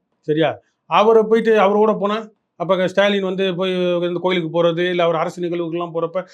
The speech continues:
கூட எவனாவது ஒரு பிராமணன் நின்ட்டானா உடனே இவன் பிராமணன் அடிமைன்னு சொல்லிடலாமா? நீங்க தான் பொண்ணு கொடுத்து, பொண்ணு எடுத்து உங்க கருணாநிதி,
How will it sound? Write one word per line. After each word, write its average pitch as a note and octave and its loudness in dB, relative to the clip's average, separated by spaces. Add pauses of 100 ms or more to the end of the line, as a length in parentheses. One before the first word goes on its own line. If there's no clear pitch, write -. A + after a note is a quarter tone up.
(160)
கூட G3+ 0
எவனாவது F3+ 2
ஒரு E3+ -2
பிராமணன் F3 -2
நின்ட்டானா F3 -2
உடனே F3+ 0
இவன் E3 -4
பிராமணன் E3 -2
அடிமைன்னு D#3+ -4
சொல்லிடலாமா? C3+ -10 (460)
நீங்க G3 0
தான் G#3 0
பொண்ணு F#3 -2
கொடுத்து, F3 -4
பொண்ணு E3+ -2
எடுத்து E3 -2
உங்க E3 0
கருணாநிதி, D#3 0